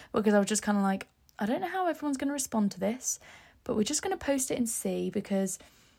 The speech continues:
I f-, it felt fake not posting it. But then it also felt like I just didn't know, I didn't know how people were gonna take it, 'cause I didn't want everyone to think that, like, everything wasn't okay. Because, you know, when you're just having one of those days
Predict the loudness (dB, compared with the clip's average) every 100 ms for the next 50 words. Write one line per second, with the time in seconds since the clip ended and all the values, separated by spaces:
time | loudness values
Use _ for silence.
0 | _ _ 0 0 0 0 0 2 0 0
1 | -4 2 2 2 0 4 4 2 -4 _
2 | -4 0 2 0 -4 -6 -6 -8 _ _
3 | _ _ -12 -4 0 4 6 6 4 0
4 | -2 2 4 4 4 0 0 2 2 4
5 | 0 -2 -4 -18 -20 -20 -20 _ _ _
6 | _ _ 0 2 2 4 4 6 6 8
7 | 8 8 6 4 2 4 6 8 8 6
8 | 2 4 2 6 4 4 0 2 0 0
9 | 2 0 0 -2 0 -2 -2 -2 -2 2
10 | 2 2 -2 -2 -4 -4 -6 -4 2 4
11 | 6 4 2 0 2 4 4 4 2 2
12 | 0 0 0 0 -2 -2 -2